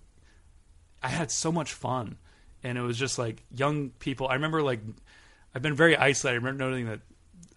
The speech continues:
there seems to be a lot of, uh, attractive women who take these <laughs> writing classes. And so, like, I was like, I wanted to take a writing class, but I think I was just, it was like a, it was, there's a social component to it. Like, I wanted to meet somebody, you know, and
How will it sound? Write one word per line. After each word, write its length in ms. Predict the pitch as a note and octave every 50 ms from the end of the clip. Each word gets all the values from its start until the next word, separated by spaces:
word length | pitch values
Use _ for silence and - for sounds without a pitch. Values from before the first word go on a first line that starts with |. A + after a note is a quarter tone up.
| - - _ _ _ _ _ -
there 100 | C3+ B2
seems 200 | - D3+ D#3 C#3+
to 60 | D3
be 80 | C#3+
a 80 | C#3+ B2+
lot 200 | A#2+ A2+ A2+ A2+
of, 280 | A2 G#2 G2 - - - - _ - - - -
uh, 340 | A#2 G#2+ G#2 G#2 G2 F#2+ G#2+ - - _ - - - _ - - - - - _ - -
attractive 420 | A2+ - - A2+ G#2+ - - A2
women 200 | C3 E3 D#3+ C3
who 80 | A2+ G#2+
take 220 | - - A2 G#2
these 180 | - A2+ G2+ G#2+
<laughs> 20 |
writing 280 | A#2+ B2 C3 - - F#3
classes. 800 | - - - F#3+ - - - - - - D#4 A#3+ - - - G#3+
And 240 | G#3 - C#3 A#2 - - - - - - - - - -
so, 180 | - F#3+ F#3
like, 320 | F3+ F#3 E3+ D#3 - - -
I 140 | - D3+ C#3+
was 100 | D3 C3+
like, 220 | C#3 C3+ C3 - - - _ - - _ _ - - - - - - - - - _ - _ _ _ - - _ - - - - - - - -
I 100 | C#3+ C#3
wanted 260 | C#3+ D#3 D#3+ E3 D#3+
to 0 |
take 160 | - F3 D#3
a 60 | D3+
writing 260 | C3 A#2+ A#2+ C3 C#3+ D3
class, 260 | - E3 D#3+ D3+ -
but 100 | - B2
I 60 | B2
think 160 | A2+ E3 D3
I 40 | C3+
was 140 | B2 A#2 A2
just, 180 | A2+ A2+ - -
it 20 | C3+
was 120 | A#2 A2
like 120 | A#2 A2
a, 40 | A2
it 160 | G#2+ - -
was, 200 | D3+ C#3 A#2+ A#2+
there's 200 | A#2+ D3+ E3+ E3
a 60 | E3 D3+
social 320 | - - C#3+ B2 - C3+
component 420 | - A2+ - - G#2+ G2+ - -
to 100 | - A#2
it. 40 | G#2
Like, 140 | G2 G#2 A2+
I 80 | A#2+ C#3
wanted 220 | D3+ E3+ F3+ E3+
to 80 | C#3 A#2+
meet 340 | A#2 A#2 A#2 A#2 - -
somebody, 500 | - - A#2 G2+ G2 G2 G2 - - - -
you 120 | A#2 A#2 A#2
know, 220 | A2 G#2+ G#2 G#2+
and 180 | G#2 G#2 G2+